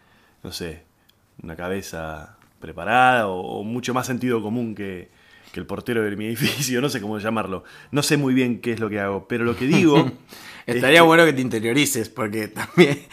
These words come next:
Speaker 2: <laughs> es como, me parece que va a ser, va a ser, va a ser sa-, más sano para vos si vos sabés qué hace el otro.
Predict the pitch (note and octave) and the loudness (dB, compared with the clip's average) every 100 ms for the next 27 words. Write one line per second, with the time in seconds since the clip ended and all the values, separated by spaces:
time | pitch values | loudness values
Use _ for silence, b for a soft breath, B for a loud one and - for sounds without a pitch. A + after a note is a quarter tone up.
0 | - E3 C3 C3+ C#3 C3 C3+ C#3+ C#3+ F3+ | -8 -6 -2 0 0 -2 0 2 4 2
1 | E3 E3 E3 E3+ B2 C3+ C#3+ D#3 D3+ C3+ | 4 2 2 0 0 2 4 4 0 -2
2 | A#2+ A#2+ B2 C#3 D3+ D3+ C#3 - D3+ D#3+ | -8 -6 0 0 0 -2 -2 0 0 0
3 | D#3 E3 F#3+ F#3 D#3+ D3+ D3+ E3+ E3+ C#3+ | 0 2 2 2 4 4 4 0 0 -2
4 | D3+ C3+ D3 - D#3+ - C3 A#2+ G#2+ - | -2 -2 -2 -2 -2 -2 -2 -4 -6 -10
5 | - | -18